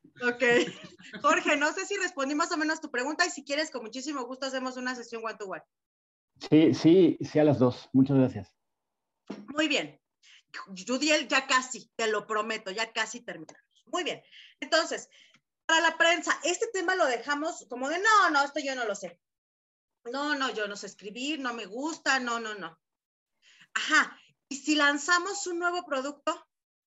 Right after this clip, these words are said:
Speaker 1: ¿A quién se lo comunicamos? ¿Cómo se lo comunicamos? ¿Lo dejamos ahí? ¿O que de pronto, pues, ya lo metemos al mercado? ¿O cómo? Por ejemplo, soy una startup, ¿no? Levanté, entré a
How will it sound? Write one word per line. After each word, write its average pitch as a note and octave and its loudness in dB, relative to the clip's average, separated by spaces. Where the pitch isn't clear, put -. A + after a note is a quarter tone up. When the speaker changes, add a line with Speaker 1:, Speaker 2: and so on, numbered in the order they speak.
Speaker 1:
¿A B3 -2
quién F4 -2
se G4+ -4
lo E4+ -2
comunicamos? C4+ -8
¿Cómo F#4 -6
se G#4 -4
lo B3 -4
comunicamos? A#3 -4
¿Lo G#3+ -6
dejamos B3+ -6
ahí? A#3 -6
¿O A3 -8
que A3+ 0
de A3+ 0
pronto, C4 -4
pues, A3 -8
ya A#3 0
lo A#3+ -2
metemos A3+ -10
al F#3+ -10
mercado? G#3+ -2
¿O F#3+ -14
cómo? A3+ -8
Por - 0
ejemplo, B3+ 0
soy B3 -6
una C4 -4
startup, C#4 -2
¿no? G#3+ -6
Levanté, A#3 0
entré B3+ -4
a A#3+ 0